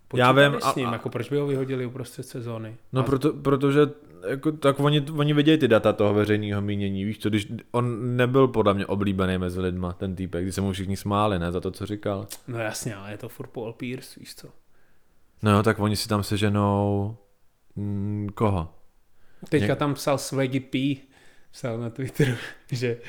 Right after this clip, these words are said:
Speaker 1: Že půjde
Speaker 2: že
Speaker 1: makat
Speaker 2: dost-
Speaker 1: pro E S P N,
Speaker 2: jo, jo,
Speaker 1: jo.
Speaker 2: jo, že když tak ready. E S P N,
Speaker 1: No.
Speaker 2: slyšel jsem, že máte, vole, free plays.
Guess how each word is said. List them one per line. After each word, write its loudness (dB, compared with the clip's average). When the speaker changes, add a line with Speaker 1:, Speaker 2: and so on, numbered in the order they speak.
Speaker 1:
Že 4
půjde 4
Speaker 2:
že 4
Speaker 1:
makat 2
Speaker 2:
dost- -10
Speaker 1:
pro 0
E 6
S 4
P 6
N, 6
Speaker 2:
jo, 4
jo, 4
Speaker 1:
jo. 8
Speaker 2:
jo, 4
že 2
když -6
tak -4
ready. -2
E 6
S -6
P 2
N, 2
Speaker 1:
No. 6
Speaker 2:
slyšel -2
jsem, -4
že -2
máte, -4
vole, -4
free -8
plays. -10